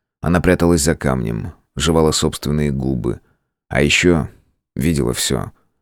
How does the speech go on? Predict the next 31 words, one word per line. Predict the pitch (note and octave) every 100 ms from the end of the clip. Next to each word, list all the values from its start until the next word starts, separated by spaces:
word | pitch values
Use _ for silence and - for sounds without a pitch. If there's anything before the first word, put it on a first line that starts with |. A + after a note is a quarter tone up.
| _ _ _ -
Её | D#2 F#2+
чутьё | F2+ F#2+ - A2
показывало, | E2+ E2 G#2 E2+ D#2 D2
какая | D#2 F2 E2
шаткая | - F2+ - C#2+
позиция | D2 C#2+ F2 F2+ - G#1+
у | A#1+
этого | D2 D2
могучего, | D2+ D2+ F#2+ G2+ - A#1+
недостижимого | B1+ B1+ - E2 E2+ G#2+ D#2+ A#1+
для | C2
неё | C#2+ D#2+ G2+ F2
ни | C2+
сейчас, | - A#1+ G#2 F2 -
ни | D2
раньше | D2 E2+ -
человека. | - - D2 D#2+ C#2+ - - _ _ _ _
Она | - E2+ F#2+
видела, | F#2+ F#2+ D#2+
как | D2+ -
его | D#2
рука | C#2+ D2+ C#2
дрожит. | C#2 C2+ C2 - - _ _ _ -
Видела, | D2+ G#2 F#2+ E2 C#2
как | C#2 -
падают | E2+ E2 D2+ C#2
на | C#2
землю | D2 D#2+ D2+ A#1+
бусинки | C2 E2+ E2 D#2 A#1+
стекающего | - C#2+ C2 B1+ - B1+ B1+
пота. | - C2 - G#1